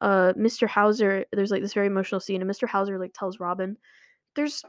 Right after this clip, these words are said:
nothing wrong with her, you know, she's fine as she is, she doesn't need to worry." My dog is so loud, "She doesn't need to worry about Hawkins, it's not her fault she has a hard time making friends," and, like, all of this stuff, and it's just, like,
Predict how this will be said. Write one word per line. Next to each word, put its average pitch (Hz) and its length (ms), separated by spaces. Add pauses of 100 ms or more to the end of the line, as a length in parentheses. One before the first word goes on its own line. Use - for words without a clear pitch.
nothing 269 420
wrong 185 240
with 170 140
her, 170 220
you 208 100
know, 190 80
she's - 240
fine 247 200
as 269 100
she 208 160
is, 143 180
she 208 100
doesn't 233 160
need 254 80
to 208 220
worry." 214 400 (460)
My 254 200
dog 262 300
is 202 100
so 254 240
loud, 208 280
"She 254 100
doesn't 269 120
need 285 80
to 254 60
worry 220 180
about 208 160
Hawkins, 240 600 (360)
it's - 160
not 262 160
her 262 60
fault 233 260
she 220 100
has 214 60
a 196 60
hard 196 160
time 196 160
making 180 240
friends," 170 360
and, 196 80
like, 185 160 (120)
all 311 160
of 294 80
this 233 100
stuff, 196 240
and 208 80
it's 226 100
just, - 160
like, 277 140